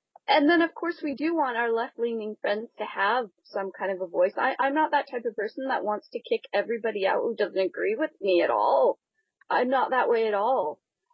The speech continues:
But, um, when it comes to the, uh, seriousness of what Israel's facing right now, which is that, just as the Prime Minister said,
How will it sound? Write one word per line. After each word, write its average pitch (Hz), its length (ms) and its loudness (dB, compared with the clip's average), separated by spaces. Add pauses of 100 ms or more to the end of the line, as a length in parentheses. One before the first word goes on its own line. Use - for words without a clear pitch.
(140)
But, 214 260 0 (120)
um, 208 420 -2 (1800)
when 240 180 0
it - 120 -2
comes 294 360 0 (260)
to 247 480 0 (520)
the, 214 760 0 (100)
uh, - 300 -6 (240)
seriousness 220 840 4 (280)
of 214 220 -2
what 220 260 0
Israel's 240 460 2
facing 220 300 -2
right 269 180 0
now, 330 280 4 (300)
which 233 200 0 (120)
is 220 420 6 (600)
that, 220 280 -2 (880)
just 277 240 0
as 294 120 -4
the 277 120 0
Prime 226 260 -6
Minister 226 380 -8
said, 220 340 -2